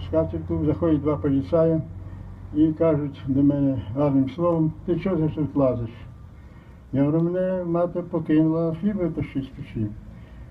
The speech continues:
Тобі хліб буде земля". Я поняв, що це за робота. Думаю, треба в-, вони пішли там, три, були три комнати, шукати щось там.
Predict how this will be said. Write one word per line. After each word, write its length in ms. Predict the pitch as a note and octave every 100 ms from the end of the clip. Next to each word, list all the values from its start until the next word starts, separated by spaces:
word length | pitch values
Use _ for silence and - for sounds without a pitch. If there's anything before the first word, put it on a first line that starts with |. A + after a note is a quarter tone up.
| -
Тобі 220 | C#3+ D3+ E3+
хліб 240 | F3 E3
буде 260 | E3 D#3+ C#3+
земля". 400 | D#3 C3+ A#2+ G2+ F#2+ - - - - - - - -
Я 180 | C3 F3
поняв, 400 | F3+ E3+ D#3 D3
що 140 | D3+ D3
це 140 | C#3+
за 200 | C#3 B2 - - - - - - - - B2
робота. 560 | A#2+ A2+ B2+ D3 F#3 F3 - - - - - - - -
Думаю, 320 | A#2+ D3+ D#3+ D#3+
треба 280 | F3 F3
в-, 400 | E3 - D#3 D3
вони 160 | D#3 D#3
пішли 300 | D#3 - D#3+
там, 240 | D#3+ D3+ - - - - - -
три, 180 | D3+ D3 - C#3
були 240 | D3 D3+ D3 -
три 120 | C#3+
комнати, 460 | C#3 G3+ G3 D3 A#2+ - -
шукати 440 | D#3 C3+ A2+ G#2+
щось 200 | A2+ G#2+ -
там. 200 | G#2